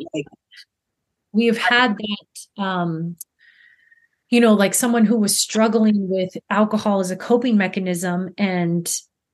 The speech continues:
Speaker 2: um, you know, just the self-discipline part wasn't quite cutting it. And we did a clearing for her and removed some old contractual elements, inherited things. And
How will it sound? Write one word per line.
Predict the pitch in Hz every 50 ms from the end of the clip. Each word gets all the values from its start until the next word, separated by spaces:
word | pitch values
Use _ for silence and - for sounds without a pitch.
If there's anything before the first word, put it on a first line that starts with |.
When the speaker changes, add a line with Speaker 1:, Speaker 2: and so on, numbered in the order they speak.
| _ _ _ _
Speaker 2:
um, | 202 202 185 180 170 165 165 160 160 160 170 202 _ _ _ _ -
you | 277 302
know, | 277 233 208 208
just | - 226 226 233
the | - 220
self-discipline | 214 - - 233 226 220 202 185 175 240 240 240 254 220 - - 208 190 175
part | - - 208 190 180 170 -
wasn't | 208 214 214 208 202 190 175 -
quite | - - - 208 196 190 175 -
cutting | - - 233 247 262 247 214
it. | 196 196 208 208
And | 190 185
we | 196 190
did | 185 185 185
a | 175
clearing | 185 - 233 233 240 226 220
for | 214 220 214
her | 214 220 214 214 208 208 214 208 - _ _ _ _ _ -
and | 208 202 190 190 185 180 170
removed | 185 190 190 196 214 233 240 233 214 -
some | - - 226 202 185 175 170 165
old | 196 214 220 214 214
contractual | - 214 175 - - 220 220 214 - - - 214 196 -
elements, | - 190 190 185 185 180 175 175
inherited | 180 185 180 - - 254 269 302 311 - - 233 190 170
things. | - 175 170 170 190 233 320 339 - - - - _ _ _ - - - - - _ _ _ -
And | 247 247 240 240 233 226 208